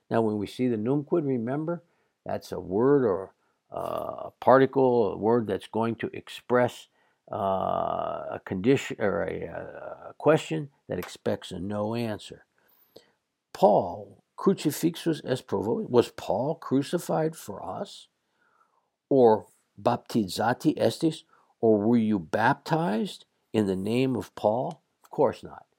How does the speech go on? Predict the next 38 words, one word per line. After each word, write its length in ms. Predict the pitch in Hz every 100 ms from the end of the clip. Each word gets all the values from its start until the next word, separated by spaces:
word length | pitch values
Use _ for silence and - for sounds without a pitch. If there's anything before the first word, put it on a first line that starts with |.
| _ _
You 80 | 98
were 60 | 101
baptized 640 | 110 101 - 98 98 92 - _ _ _ -
in 100 | 90
the 80 | 87
name 220 | 92 95
of 160 | 90 -
Paul 400 | 92 92 92 -
and 140 | 87
Jesus, 480 | 87 107 90 90 - -
or 100 | 98
in 80 | 90
the 100 | 95
name 200 | 95 85
of 100 | 82
Jesus, 420 | 113 101 104 - _ _ -
and 80 | 92
you 100 | 90
were 60 |
crucified 680 | 92 127 - 87 98 92 87 - _ _ _
on, 280 | - 95 85 -
or 160 | 92
Jesus 400 | 85 113 113 80
was 140 | 85 -
crucified 520 | 113 - - 92 85
on 120 | 87
behalf 420 | 90 90 85 85
of 140 | 82 98
us. 260 | - - _ _ _ _ _
So 260 | - 95 - _ - - -
the 120 | 92
question 520 | - 127 117 - 101
expects 540 | - - - 101 -
a 60 | 87
no 380 | 85 117 147 110
answer. 460 | 90 87 - 95 - _ _ _ _ _ -
Was 220 | 92 90
Paul 540 | - - 110 131 127